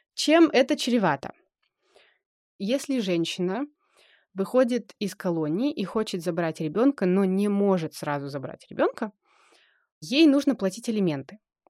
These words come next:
Алименты государству за то, чтобы государство в виде, в лице детского дома содержало ребенка. Без официального трудоустройства платить алименты,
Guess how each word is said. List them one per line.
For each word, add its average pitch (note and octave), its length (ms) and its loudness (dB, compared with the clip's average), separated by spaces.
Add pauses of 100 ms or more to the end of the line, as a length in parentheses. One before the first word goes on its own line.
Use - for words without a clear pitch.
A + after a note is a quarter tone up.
Алименты A#3+ 500 0
государству A#3 920 0
за F3 280 -6
то, C#4 120 0
чтобы F#3 720 -2
государство G3+ 800 -2
в D#3 100 -8
виде, D#3+ 480 -6
в E3 80 -10
лице E3 320 -4
детского D3+ 440 -8
дома G4+ 340 2 (380)
содержало A3+ 960 2
ребенка. D#3+ 500 -4 (360)
Без A#3+ 560 4
официального A#3 640 2
трудоустройства A3+ 800 2
платить F#3+ 640 -2
алименты, C4 840 4